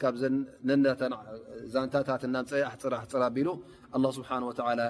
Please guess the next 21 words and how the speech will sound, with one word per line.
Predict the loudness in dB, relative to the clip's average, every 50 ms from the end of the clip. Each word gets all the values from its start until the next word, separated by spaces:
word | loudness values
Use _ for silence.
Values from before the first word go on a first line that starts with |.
| 0 -2
ይነግረና | -2 -2 -2 -2 -4 -2 -2 -2
ኣሎ | -2 -2 -2 -2
ማለት | -2 -4 -4 -6 -6
እዩ። | -8 -12 -12 -16 -20 -20 -20 _ -20 -6 2
ሎጥ | 4 4 4 4 4
عليه | 2 4 2 0 0
السلام | 2 2 4 4 4 4 2 -2 -8 -8 -4 0
ንነቢላህ | 2 2 2 2 2 0 0 2 2 2 2 2 2 2
እብራሂም | 2 2 4 4 4 2 2 0 -4 -12 -18 -20 -20 -20 -20 -20 -20 -20 -20 -20 -20 -20 -20 -20 -20 -20 -20 -20 -18 -6 2 6
ወዲ | 6 6 6 4 4
ሓዎም | 6 6 6 6 4 2 0
ነይሩ | -2 -2 -2 0 2
ማለት | 2 4 2 2 2
እዩ። | 0 0 -2 -4 -12 -18 -20 -20 -20 -18 _ 0
والله | 2 4 4 4 0 -2
سبحانه | -2 2 4 4 4 4 2
وتعالى | 2 2 4 4 6 6 6 6 4 4 2 2
ናብ | 2 2 0 0 0 0
ህዝቢ | 0 2 2 2 2 2 2 0 0 -2
ንበይኖም | 2 4 4 4 4 2 0 0
ፍሉያት | 0 2 4 4 2 0